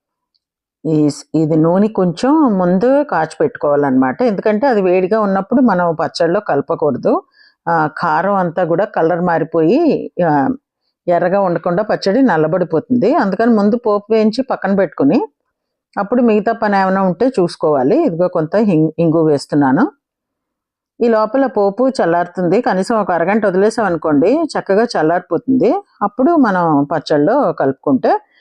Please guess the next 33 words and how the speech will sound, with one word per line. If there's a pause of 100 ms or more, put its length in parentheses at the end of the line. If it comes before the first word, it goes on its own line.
(160)
కొన్నాళ్ళ
పాటు
నిలవ
ఉన్నా
సరే
మనకి
రంగు
మారకుండా
ఉంటుందన్నమాట. (1500)
ఈ
ఇంగువ
వేసి,
ఇంగువ
నూనె
అన్-,
ఇంగువ
నూనె
కాచిపోయడం
అంటారు.
కొంతమంది
అయితే
అసలు
పోపే
వేయరు.
But
మేము
పోపు
లేకుండా
అయితే
అస్సలు
తినమండి.
ఆ
ఎండుమిరపకాయలు,